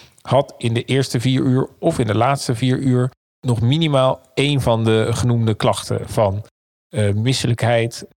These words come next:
pijn, eh, kortademigheid of, eh, onrust. En aan het begin van de stervensfase gold dit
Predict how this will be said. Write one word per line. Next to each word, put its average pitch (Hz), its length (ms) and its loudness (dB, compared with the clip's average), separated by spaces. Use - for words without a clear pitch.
pijn, 117 520 0
eh, 107 120 -6
kortademigheid 107 960 -2
of, - 260 -6
eh, 110 180 -2
onrust. 104 520 -2
En 131 140 0
aan 135 80 2
het 131 100 0
begin 214 280 0
van 165 100 -2
de 135 60 0
stervensfase 120 600 0
gold 143 300 -2
dit - 240 -4